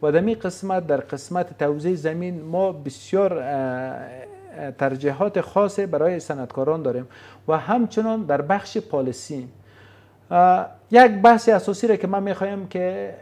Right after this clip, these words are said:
اه، از دیدگاه دولت مطرح بکنم، تمام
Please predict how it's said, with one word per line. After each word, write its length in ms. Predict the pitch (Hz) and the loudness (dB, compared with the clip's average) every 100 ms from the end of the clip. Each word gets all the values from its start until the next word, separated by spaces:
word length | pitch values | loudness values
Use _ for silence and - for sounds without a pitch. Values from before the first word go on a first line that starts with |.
| 160 | -12
اه، 480 | 147 135 139 - 156 | -10 -8 -10 -10 -6
از 160 | 147 | -6
دیدگاه 380 | 139 151 151 196 | -6 -6 0 0
دولت 420 | 160 156 180 185 | 2 0 0 -4
مطرح 280 | 180 165 170 | -6 -6 -6
بکنم، 380 | 170 165 180 175 196 - _ - - - - _ _ | -6 -8 -10 -12 -16 -20 _ -20 -20 -20 -20 _ _
تمام 440 | - 165 233 277 | 0 4 4 2